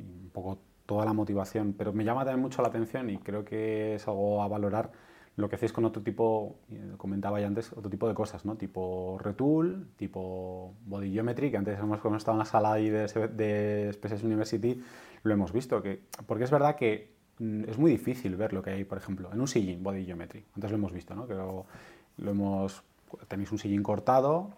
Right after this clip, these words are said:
y muy poco, pues, se puede ver realmente, ¿no? Lo que, no digo que la gente sea incrédula, pero cuando dices, "No, pues que esto está hecho de esta manera, es un tema especial", está bien verlo,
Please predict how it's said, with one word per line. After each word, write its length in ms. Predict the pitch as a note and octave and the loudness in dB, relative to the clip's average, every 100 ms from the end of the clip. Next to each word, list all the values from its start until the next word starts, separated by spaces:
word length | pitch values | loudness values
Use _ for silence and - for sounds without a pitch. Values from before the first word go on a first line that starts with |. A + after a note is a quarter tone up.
| - | -18
y 300 | A#2 F#2+ F#2 G2 | -14 -12 -12 -10
muy 160 | G2 G2 | -8 -6
poco, 260 | - G2+ | -4 -4
pues, 140 | A#2 - | -4 -6
se 100 | F#2+ | -6
puede 300 | A2 A#2 A#2 | 0 4 4
ver 240 | G#2 - | 2 0
realmente, 500 | G2 G2 G2 A#2 A2 | -2 -2 -2 -4 -4
¿no? 160 | G#2+ C#3+ | -4 -4
Lo 160 | G2+ | -4
que, 340 | F#2+ F#2+ F#2+ G#2+ - - - - - | -4 -8 -12 -16 -20 -20 -20 -16 0
no 80 | G#2+ | 6
digo 160 | B2+ | 8
que 80 | C3+ | 10
la 80 | B2+ | 10
gente 220 | C#3 B2 | 10 4
sea 120 | - | 4
incrédula, 400 | G#2+ C3+ E3+ A2+ | 8 12 12 12
pero 140 | G#2 G#2+ | 8 4
cuando 200 | A2 A2 | 4 2
dices, 220 | G#2+ A2 | 2 4
"No, 220 | D3 D3+ | 4 4
pues 140 | A2 | 2
que 80 | - | -4
esto 180 | G#2 C3 | -4 -2
está 200 | A#2+ B2+ | 2 2
hecho 160 | C3 B2 | 4 4
de 40 | |
esta 160 | A2+ A#2 | 4 4
manera, 320 | A2+ D3 C#3 | 4 4 4
es 100 | C3 | 4
un 160 | B2 | 2
tema 160 | A#2+ B2 | 4 2
especial", 380 | B2 A#2+ C#3+ - - _ - | 2 2 2 2 -10 _ -16
está 300 | - - A#2 | -4 0 6
bien 380 | G#2+ D3+ A2+ | 8 8 6
verlo, 360 | G#2 G#2+ A2 G#2+ | 4 4 2 2